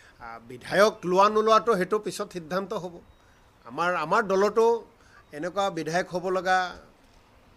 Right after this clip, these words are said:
যোগ্যতা থকা বহু ব্যক্তি আছে।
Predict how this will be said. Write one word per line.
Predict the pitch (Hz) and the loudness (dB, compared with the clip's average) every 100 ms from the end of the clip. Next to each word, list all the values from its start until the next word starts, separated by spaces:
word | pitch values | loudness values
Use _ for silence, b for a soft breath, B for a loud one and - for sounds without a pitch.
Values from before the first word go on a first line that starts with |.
| _ _ _ _ - | _ _ _ _ -20
যোগ্যতা | 110 135 123 165 170 | -12 -10 -4 -4 -4
থকা | 160 160 165 | -6 -6 -4
বহু | 143 151 | -4 -8
ব্যক্তি | 156 - - 170 | -8 -10 -6 -6
আছে। | 151 131 | -6 -12